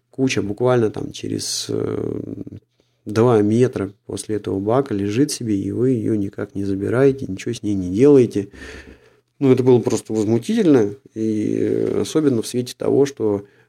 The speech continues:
э, хозяева дома платят за вывоз мусора. Ну, ну как же так? Ну, э, должен сказать, что, э, в какой-то момент, э, я,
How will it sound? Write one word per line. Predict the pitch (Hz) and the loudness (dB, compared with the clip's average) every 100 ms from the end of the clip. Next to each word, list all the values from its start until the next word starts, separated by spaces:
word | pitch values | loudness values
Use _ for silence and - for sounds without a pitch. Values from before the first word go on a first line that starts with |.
| - | -8
э, | 110 | -6
хозяева | 101 107 117 104 95 | -2 0 0 0 -2
дома | 117 127 | -4 -4
платят | 104 113 117 95 | -6 -10 -8 -8
за | 90 90 90 95 | -6 -8 -8 -8
вывоз | 98 104 98 - | -6 -4 -6 -6
мусора. | 120 135 107 98 - _ | -6 -4 -6 -8 -10 _
Ну, | 113 113 _ | -12 -12 _
ну | 113 110 117 | -8 -6 -4
как | 113 101 | -6 -6
же | 92 | -10
так? | - - _ _ _ _ _ _ _ _ _ _ | -16 -20 _ _ _ _ _ _ _ _ _ _
Ну, | 117 110 147 196 196 - - - - _ _ _ _ _ _ _ _ _ - | -6 0 0 0 -4 -18 -20 -20 -20 _ _ _ _ _ _ _ _ _ 0
э, | 151 160 160 156 151 143 | 4 4 4 4 6 4
должен | 127 151 185 185 | 4 4 6 6
сказать, | - 156 156 | 4 4 2
что, | - 156 156 147 131 123 | 2 4 6 6 2 0
э, | 135 135 | 4 4
в | 127 | 4
какой-то | 143 151 147 | 2 6 6
момент, | 139 143 165 165 - - | 8 8 6 2 -2 2
э, | 135 131 127 123 | 4 6 6 4
я, | 120 113 120 131 131 127 123 | 2 0 2 4 4 4 2